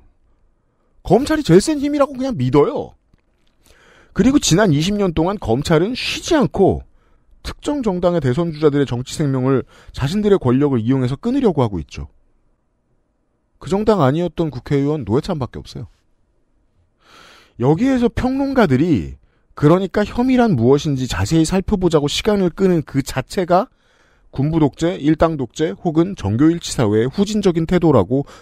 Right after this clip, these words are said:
전 요즘 확신을 갖습니다. 검찰이 입법부에 손을 대려고 할 때 가장 올바른 민주시민의 평론은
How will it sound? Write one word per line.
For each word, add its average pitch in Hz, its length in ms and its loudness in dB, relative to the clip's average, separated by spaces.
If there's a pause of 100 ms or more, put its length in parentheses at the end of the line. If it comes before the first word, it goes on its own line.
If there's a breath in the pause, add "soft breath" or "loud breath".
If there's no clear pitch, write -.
전 139 220 2
요즘 113 260 2
확신을 160 500 -2
갖습니다. 62 600 -10 (1080 soft breath)
검찰이 247 420 0
입법부에 214 500 2
손을 247 260 -4
대려고 170 300 2
할 175 120 0
때 123 460 0 (420)
가장 190 400 -4
올바른 127 460 0
민주시민의 131 580 -4
평론은 147 720 -6